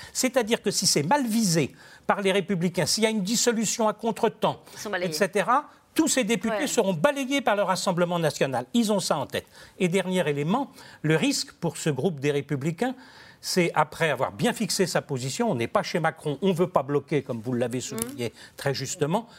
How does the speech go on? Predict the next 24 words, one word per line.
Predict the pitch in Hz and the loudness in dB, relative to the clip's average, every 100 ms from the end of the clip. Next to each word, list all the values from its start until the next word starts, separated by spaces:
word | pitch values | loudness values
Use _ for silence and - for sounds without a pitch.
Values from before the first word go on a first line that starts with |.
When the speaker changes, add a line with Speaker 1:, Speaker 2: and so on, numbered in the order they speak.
| - | -14
Speaker 1:
c'est | - 180 | -4 -2
devenir | 156 160 147 190 226 - - | 0 0 0 0 0 -4 -8
un | 143 135 | -6 -2
grand | 135 | -2
parti | 202 - - 202 | -2 -4 -4 -4
abstentionniste | 175 - - 165 160 131 104 87 - - | -4 -4 -4 -4 -4 -4 -4 -4 -4 -4
à | 90 | -4
l'Assemblée | 98 - 101 95 | -4 -6 -8 -8
nationale. | 92 95 - 101 92 92 - - - | -6 -8 -8 -10 -10 -14 -18 -20 -8
C'est-à-dire | - 151 139 107 101 80 - - | -4 -2 -2 -2 -6 -8 -12 -14
Speaker 2:
<laughs> | 165 _ - | -16 _ -2
Speaker 1:
que | 123 - _ - _ | -2 -2 _ -20 _
les | 135 175 | 0 0
textes | 190 233 - - | 2 -2 0 -4
passeront | 156 220 196 - - 233 285 - - - | 0 0 2 0 2 0 -2 -12 -20 -16
Speaker 2:
Mais | 196 202 | -10 0
Speaker 1:
si | - - 277 311 - | 2 2 2 0 0
les | 160 | 0
Républicains | 165 185 190 180 185 254 | 2 0 -2 -2 -2 0
s'abstiennent. | - - - - 120 90 95 | 0 -2 -2 -2 -2 -2 -10
Parce | - - | -10 -4
que | 147 | -2
si | - 254 | 0 0
j'ajoute, | 196 180 135 147 - | 2 0 -2 -6 -8